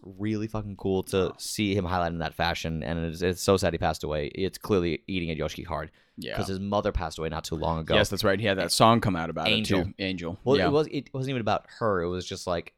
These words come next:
Speaker 1: a love song that was unromantic enough where it could be about your mom.
Speaker 2: Mm-hmm.
Speaker 1: 'Cause they've had an album on the shelf for years now. 'Cause Pata got sick.
Speaker 2: Oh.
Speaker 1: The rhythm guitar player.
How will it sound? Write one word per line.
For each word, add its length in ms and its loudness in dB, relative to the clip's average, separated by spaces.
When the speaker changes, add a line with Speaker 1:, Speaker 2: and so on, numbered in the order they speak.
Speaker 1:
a 220 -4
love 440 0
song 440 0
that 100 2
was 140 0
unromantic 640 0
enough 220 0
where 100 4
it 60 -14
could 200 0
be 120 2
about 260 2
your 80 2
mom. 260 2
Speaker 2:
Mm-hmm. 640 2
Speaker 1:
'Cause 140 0
they've 160 6
had 120 4
an 100 0
album 300 6
on 60 2
the 60 -4
shelf 380 2
for 200 -10
years 640 -4
now. 320 -6
'Cause 200 -6
Pata 300 -2
got 180 -4
sick. 320 -8
Speaker 2:
Oh. 400 0
Speaker 1:
The 80 -4
rhythm 200 4
guitar 240 0
player. 320 -2